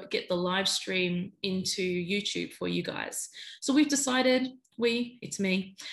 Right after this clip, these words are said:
has <laughs> decided that I am going to re-record the message. If you're up for the chaos that was Sunday morning and the joy that came with it, the interaction that we had on the day, then I would love for you, jump onto Facebook.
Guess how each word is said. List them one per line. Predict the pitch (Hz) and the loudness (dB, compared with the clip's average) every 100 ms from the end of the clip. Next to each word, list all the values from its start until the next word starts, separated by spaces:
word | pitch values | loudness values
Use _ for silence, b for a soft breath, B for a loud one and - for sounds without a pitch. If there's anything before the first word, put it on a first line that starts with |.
| B | B
has | 254 233 | 0 2
<laughs> | |
decided | 240 226 - 233 220 - 233 269 - - B B B | 2 2 2 2 2 2 2 2 -2 -4 B B B
that | 247 240 | 0 2
I | 254 | 2
am | 277 277 | 4 4
going | 262 254 247 | 4 4 4
to | 262 254 247 | 2 2 2
re-record | 240 294 294 285 247 | 2 2 2 0 -2
the | 233 | 0
message. | 233 254 392 - - - B B | -2 -2 -4 -4 -6 -8 B B
If | 349 330 | 0 0
you're | 349 311 | 0 0
up | 330 - | -2 -2
for | 311 | -4
the | 269 | -2
chaos | - 262 254 202 202 - | -4 -2 -2 -2 -6 -6
that | 226 | -4
was | 220 226 | -4 -4
Sunday | 233 226 220 214 | -4 -2 -2 -2
morning | 214 214 196 180 | -4 -2 -2 -2
and | - 208 202 | -2 0 -2
the | 202 | -2
joy | 233 240 247 | 2 4 4
that | 226 | 0
came | - 208 196 | -2 -2 0
with | 202 233 | 0 2
it, | 240 - - | 0 -2 -4
the | - | -2
interaction | 233 240 226 214 - - 208 | 0 0 0 -2 -2 -2 -2
that | - | -2
we | 202 | -4
had | 202 202 | 0 0
on | 196 190 | 0 0
the | 180 | -2
day, | 185 208 359 - B B B | 0 0 0 -4 B B B
then | 240 240 | 2 4
I | 262 | 4
would | 247 | 4
love | 233 226 226 | 4 0 0
for | - | -4
you, | 196 190 | -2 0
jump | 185 302 330 | 0 0 2
onto | 320 262 214 | 0 0 -2
Facebook. | - 175 214 - 180 302 | 0 0 -2 -4 -2 -2